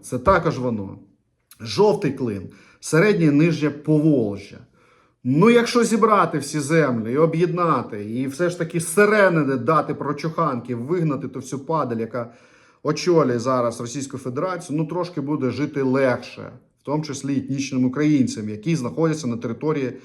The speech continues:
Російської Федерації. І, можливо, навіть є сенс говорити про окупацію відповідних територій, відповідно, українського населення.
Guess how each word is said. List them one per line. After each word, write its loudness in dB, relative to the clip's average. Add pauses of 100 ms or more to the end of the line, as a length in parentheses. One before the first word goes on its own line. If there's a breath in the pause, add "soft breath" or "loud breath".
(440 loud breath)
Російської -2
Федерації. 2
І, 4
можливо, 4
навіть 4
є 4
сенс 0
говорити 2
про 4
окупацію 2
відповідних -4
територій, 0
відповідно, -4 (340 loud breath)
українського 0
населення. 0